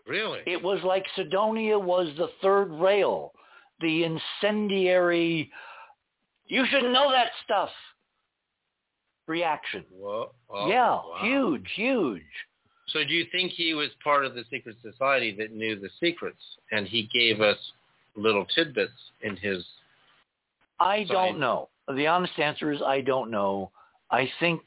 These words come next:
Speaker 2: it was more visceral. It wasn't conscious. Because remember, even people that think they are onto the truth are only onto a fraction, and we're all under this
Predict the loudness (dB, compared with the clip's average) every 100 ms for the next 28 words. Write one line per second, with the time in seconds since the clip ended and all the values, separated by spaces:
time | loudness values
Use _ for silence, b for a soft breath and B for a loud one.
0 | _ -4 0 0 0 2 2 2 0 -2
1 | 0 2 4 4 4 2 0 -2 0 0
2 | 0 -2 -2 -6 -14 _ _ _ _ _
3 | _ _ -4 0 0 2 2 2 4 0
4 | 0 -4 -2 -4 -4 -6 -2 0 0 0
5 | -4 _ _ _ -4 -2 0 2 2 2
6 | -4 B B 2 4 2 0 -4 -2 0
7 | 0 -2 b b b -2 2 2 2 2
8 | 2 0 0 2 2 2 -2 -2 -4 -10
9 | b b b -2 0 2 2 4 4 4
10 | 2 0 -2 -2 -4